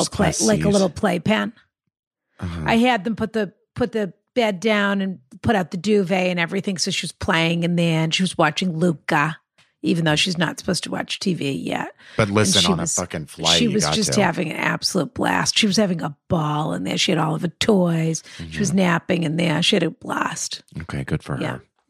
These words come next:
Speaker 2: yeah.
Speaker 1: Yeah. Don't, you know
Speaker 2: Anyway.
Speaker 1: what, Rana? Don't pit me against a baby. Don't
Speaker 2: Well,
Speaker 1: do it.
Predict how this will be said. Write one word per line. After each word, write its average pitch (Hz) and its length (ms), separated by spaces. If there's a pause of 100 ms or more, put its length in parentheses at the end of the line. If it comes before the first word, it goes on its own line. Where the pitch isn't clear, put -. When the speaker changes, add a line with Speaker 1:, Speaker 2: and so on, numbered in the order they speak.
Speaker 2:
yeah. - 180
Speaker 1:
Yeah. 110 140 (280)
Don't, 120 200
you 302 60
know 311 80
Speaker 2:
Anyway. 180 180
Speaker 1:
what, 117 180
Rana? 117 240
Don't 117 280
pit - 200
me 78 120
against 69 340
a 73 60
baby. 62 440 (640)
Don't 190 120
Speaker 2:
Well, 131 120
Speaker 1:
do - 120
it. - 160